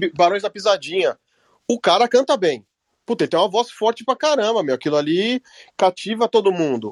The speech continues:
Até aí tá tudo bem, eu acho isso fantástico, entendeu? E, e o Barões, dentro do estilo dele, eu acho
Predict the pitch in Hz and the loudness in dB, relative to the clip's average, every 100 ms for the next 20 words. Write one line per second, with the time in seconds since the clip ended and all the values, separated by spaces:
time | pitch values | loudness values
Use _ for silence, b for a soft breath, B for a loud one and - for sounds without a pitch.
0 | - 151 156 208 190 202 233 220 240 262 | -4 -2 0 2 2 2 -2 -4 -4 -2
1 | 214 208 180 165 190 - 214 - 247 175 | 0 0 0 -2 -6 -4 -2 0 0 2
2 | 160 190 - - 117 117 117 190 b b | 2 0 -8 -8 -4 -2 -2 -2 b b
3 | b b b - 147 165 165 165 160 156 | b b b -4 0 0 0 0 0 2
4 | 151 143 165 220 214 135 135 147 160 156 | 2 4 4 2 0 -2 -4 -4 -2 -4
5 | 160 - 165 131 156 214 160 135 151 - | -2 0 -2 0 0 0 0 2 2 0
6 | 202 | -12